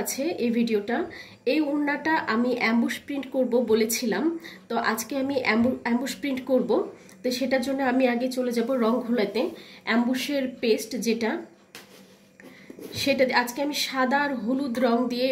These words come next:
ফুল করব। তো আমি অ্যাম্বুশের রং নিয়ে, পেস্ট নিয়ে নিচ্ছি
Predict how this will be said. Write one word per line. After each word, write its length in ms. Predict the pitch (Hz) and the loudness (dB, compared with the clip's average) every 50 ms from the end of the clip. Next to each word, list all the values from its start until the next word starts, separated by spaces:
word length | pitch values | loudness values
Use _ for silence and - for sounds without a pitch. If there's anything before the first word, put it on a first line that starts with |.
| 254 254 - | 0 -2 -6
ফুল 240 | - - 277 277 269 254 220 202 196 - - | -8 -6 -4 -2 0 0 0 -2 -2 -2 -2
করব। 220 | 247 240 214 202 220 330 494 - - - - - - - - - - - - - | -2 0 0 2 0 0 0 -2 -6 -12 -18 -20 -20 -20 -20 -20 -20 -12 -4 0
তো 80 | 233 233 233 233 - | 2 4 4 4 4
আমি 160 | 240 254 254 254 240 - | 2 4 4 4 4 2
অ্যাম্বুশের 460 | 233 240 254 269 254 - - 294 262 | 2 0 0 0 0 -2 -4 -2 0
রং 160 | 254 247 240 269 262 | 0 2 2 2 2
নিয়ে, 180 | 254 240 226 220 220 - - | 2 2 2 0 -2 -4 -4
পেস্ট 240 | - 269 277 262 - - 240 | -2 -2 -2 -2 -4 -2 0
নিয়ে 140 | 247 247 233 | 2 4 4
নিচ্ছি 260 | 233 220 220 - - | 4 4 2 0 -4